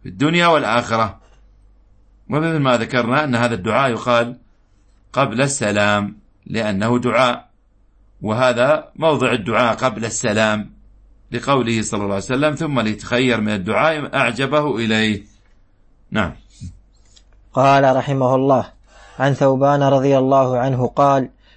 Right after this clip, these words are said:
Speaker 2: "كان رسول الله صلى الله عليه وسلم إذا انصرف من صلاته استغفر الله ثلاثاً وقال: 'اللهم أنت السلام ومنك السلام تباركت يا ذا الجلال والإكرام.'"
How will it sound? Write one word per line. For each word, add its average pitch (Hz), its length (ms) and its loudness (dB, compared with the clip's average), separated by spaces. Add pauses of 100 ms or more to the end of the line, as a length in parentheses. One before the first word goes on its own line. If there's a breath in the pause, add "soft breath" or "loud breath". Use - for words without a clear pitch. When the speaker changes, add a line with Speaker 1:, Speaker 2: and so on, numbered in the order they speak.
(120 soft breath)
Speaker 2:
"كان 156 260 2
رسول 156 440 2
الله 147 440 4
صلى 143 300 0
الله 143 440 4
عليه 139 320 2
وسلم 143 500 2
إذا 139 220 0
انصرف 143 420 2
من 139 220 -2
صلاته 139 500 2
استغفر 135 560 0
الله 139 400 2
ثلاثاً 151 520 4
وقال: 135 460 4 (640 soft breath)
'اللهم 151 520 4
أنت 143 260 -2
السلام 147 560 2
ومنك 143 460 0
السلام 139 560 2
تباركت 135 640 2
يا 143 260 4
ذا 135 100 0
الجلال 135 540 2
والإكرام.'" 127 800 0